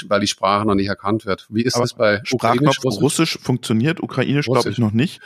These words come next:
Speaker 1: Ah, ja,
Speaker 2: Ähm,
Speaker 1: genau, so,
Speaker 2: genau.
Speaker 1: siehst du, ja.
Speaker 2: Äh, aber unsere Gäste kommen aus Kramatorsk, das ist, äh,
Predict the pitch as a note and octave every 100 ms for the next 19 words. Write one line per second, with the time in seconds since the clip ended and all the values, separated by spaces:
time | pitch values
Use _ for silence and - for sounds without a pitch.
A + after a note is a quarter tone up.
0 | - - - G#2+ B2 A#2+ G#2+ A2+ G#2+ G#2+
1 | A2+ A2+ B2+ C3 A2 G2+ G#2+ A2+ - G#2+
2 | A2+ A#2+ A#2 - B2+ - A#2+ F#2 - -
3 | A#2 A2+ - B2+ E3+ - A2 A2+ A2+ -
4 | - G2+ G#2